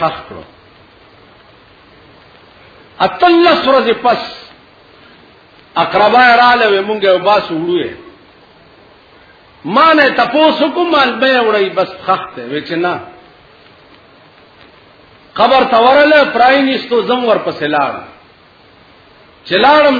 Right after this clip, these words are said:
دومره سپین هلک و چې لټه څه شی و د هغې په مخ کې. چې را پرانیستو، داسې تور و لکه تبخی څه شی. او دا خوله یې دې وښکو ته راغلې وه، دومره ارته وه.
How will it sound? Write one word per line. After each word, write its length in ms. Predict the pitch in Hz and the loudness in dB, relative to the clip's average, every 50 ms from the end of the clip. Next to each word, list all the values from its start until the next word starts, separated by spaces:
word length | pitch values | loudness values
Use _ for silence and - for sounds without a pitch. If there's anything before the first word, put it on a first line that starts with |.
| 208 196 | -2 -2
دومره 340 | - 330 339 320 311 285 233 | -2 0 2 2 2 2 2
سپین 480 | - - - - - - 370 381 359 320 | 0 -4 -12 -12 -2 0 2 2 4 2
هلک 360 | 277 254 262 254 - - 190 | 2 2 0 0 -2 -2 -6
و 100 | 160 - - - - - - _ _ _ _ _ _ _ _ _ _ _ _ _ _ _ _ _ _ _ _ _ _ _ - | -8 -8 -10 -14 -20 -20 -20 _ _ _ _ _ _ _ _ _ _ _ _ _ _ _ _ _ _ _ _ _ _ _ -10
چې 80 | - 175 | -6 -2
لټه 420 | 175 185 202 208 202 - 269 269 - 254 | 0 2 2 2 2 2 0 0 0 -2
څه 60 | 247 | -4
شی 180 | - - 208 | -2 -2 0
و 100 | 196 190 | 0 0
د 80 | 175 170 | 0 0
هغې 240 | 160 156 147 151 143 - | 0 0 -2 -4 -6 -6
په 60 | 143 127 | -10 -12
مخ 160 | 123 117 107 | -12 -12 -14
کې. 220 | - - - - _ _ _ _ _ _ _ _ _ _ _ _ _ _ _ _ _ _ _ - | -16 -18 -20 -20 _ _ _ _ _ _ _ _ _ _ _ _ _ _ _ _ _ _ _ -6
چې 60 | - | -2
را 180 | 175 185 202 208 | 0 2 4 2
پرانیستو، 840 | 202 208 240 277 302 311 320 311 311 302 - - - - 247 226 196 | 2 2 2 2 4 4 4 2 2 0 0 -2 -6 -4 -4 -2 0
داسې 340 | 277 302 320 285 - - 240 - - | 2 2 2 2 0 -4 -8 -8 -4
تور 240 | - 311 339 339 330 | -2 0 2 4 4
و 100 | 302 262 | 4 4
لکه 260 | 240 220 196 - 190 | 2 0 -2 -2 -6
تبخی 460 | 180 - 185 170 175 170 - - 214 208 | -4 -4 -4 -2 -2 -4 -4 -2 -2 -4
څه 220 | 180 - - 143 | -4 -4 -8 -14
شی. 220 | - - 127 107 90 80 - - _ _ _ _ - - - _ _ _ _ _ _ _ _ _ _ _ _ _ _ _ _ _ - _ _ _ _ _ - - | -14 -14 -16 -16 -18 -18 -20 -20 _ _ _ _ -20 -20 -20 _ _ _ _ _ _ _ _ _ _ _ _ _ _ _ _ _ -20 _ _ _ _ _ -6 -2
او 160 | 165 185 196 | 0 0 0
دا 220 | 175 - 302 330 | 0 2 2 4
خوله 360 | 339 302 - - 233 302 339 339 320 | 4 2 0 -2 0 0 2 2 2
یې 120 | 285 220 233 | 2 0 0
دې 100 | 302 330 302 277 | 0 0 2 2
وښکو 420 | 247 202 - - - 277 339 330 - - | 0 0 -2 -6 -4 0 0 0 0 0
ته 100 | 220 202 | 0 0
راغلې 320 | 196 185 180 208 214 208 | 2 0 0 0 -2 -2
وه، 120 | 190 185 175 | -2 -2 -2
دومره 320 | 156 190 196 185 170 160 | -4 -6 -6 -4 -2 0
ارته 340 | 156 160 160 151 - 147 120 | 0 0 -2 -2 -6 -10 -10
وه. 140 | 98 82 80 | -12 -12 -16